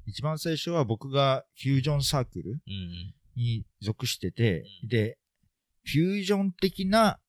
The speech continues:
Speaker 2: うん。
Speaker 1: えっと、ところをすごい押し出し、押し出してもないな。
Speaker 2: うん。
Speaker 1: フュージョン的なところを感じられる、えっと、ザッパインニューヨークってタイトルだったな。
Speaker 2: うんうん。
Speaker 1: ニューヨークの、あの、ライブの二枚組版があって、
Speaker 2: うんうん。
Speaker 1: それを聞かせてもらって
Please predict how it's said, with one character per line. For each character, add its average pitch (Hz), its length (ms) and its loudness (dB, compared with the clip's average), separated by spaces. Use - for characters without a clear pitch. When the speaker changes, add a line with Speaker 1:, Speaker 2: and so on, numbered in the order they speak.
Speaker 2:
う - 40 -14
ん。 98 380 -6
Speaker 1:
え 98 40 4
っ 85 40 -2
と、 - 200 -6
と 101 100 -2
こ 117 140 2
ろ 104 160 6
を 85 80 2
す - 140 -2
ご 101 180 4
い 90 80 2
押 98 100 -4
し 107 160 -6
出 110 140 2
し、 - 180 -6
押 85 120 -6
し - 140 -8
出 180 80 0
し - 80 -4
て - 60 0
も 95 40 0
な 85 80 -2
い 73 60 -6
な。 87 160 -6
Speaker 2:
う 92 120 -12
ん。 - 20 -10
Speaker 1:
フ 139 80 2
ュ - 20 6
ー - 20 2
ジ 180 100 -2
ョ 190 40 0
ン 180 60 -4
的 190 120 -4
な 185 80 -2
と 180 100 -6
こ 185 80 2
ろ 123 60 6
を - 40 -14
感 135 200 2
じ 131 100 -6
ら 131 120 0
れ 127 140 -2
る、 120 340 0
え 92 120 -4
っ - 20 -20
と、 76 360 -6
ザ 107 180 -2
ッ - 60 -4
パ 180 180 2
イ 165 160 -4
ン 170 100 -6
ニ 175 100 -6
ュ - 20 -4
ー 170 60 -2
ヨ 160 120 0
ー - 20 -10
ク - 120 -16
っ - 20 -20
て - 80 -16
タ - 120 -8
イ - 40 -10
ト - 60 -20
ル - 60 -18
だ - 40 -20
っ - 60 -20
た - 80 -12
な。 143 80 -2
Speaker 2:
う - 20 -2
ん 107 40 -2
う - 20 -4
ん。 117 240 -4
Speaker 1:
ニ 127 80 6
ュ 175 80 6
ー - 20 4
ヨ 185 120 2
ー - 20 -6
ク - 100 -2
の、 196 160 0
あ 95 60 0
の、 87 140 -4
ラ 98 140 2
イ 107 60 2
ブ 113 100 -4
の 110 200 -2
二 107 120 2
枚 147 220 4
組 139 200 2
版 110 220 2
が 95 80 2
あ 95 40 0
っ - 60 -8
て、 - 100 -8
Speaker 2:
う - 20 -8
ん - 20 -6
う 101 40 -6
ん。 98 40 -6
Speaker 1:
そ - 140 -4
れ 156 60 6
を - 40 0
聞 - 160 -8
か 165 100 2
せ - 100 -2
て 147 80 -4
も 135 80 -2
ら 135 100 2
っ - 60 -8
て 107 460 2